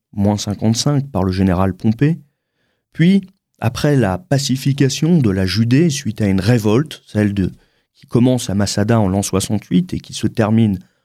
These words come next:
en l'an soixante-trois à Masada, et qui a vu le temple de Jérusalem brûlé par les troupes de Titus,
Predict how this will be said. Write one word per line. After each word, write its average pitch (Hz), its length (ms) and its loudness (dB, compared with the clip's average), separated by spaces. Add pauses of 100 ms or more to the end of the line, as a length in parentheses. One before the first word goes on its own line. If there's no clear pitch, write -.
(140)
en 92 120 0
l'an 101 220 2
soixante-trois 98 720 -4
à 87 40 -4
Masada, 87 540 -4 (400)
et 90 100 -12
qui - 160 -4
a 196 100 2
vu 123 280 2 (460)
le - 100 -4
temple 107 340 0
de 95 120 0
Jérusalem 98 720 2 (320)
brûlé 131 500 2
par 110 200 -4
les 98 100 -2
troupes 110 260 -2
de 101 80 0
Titus, - 800 -2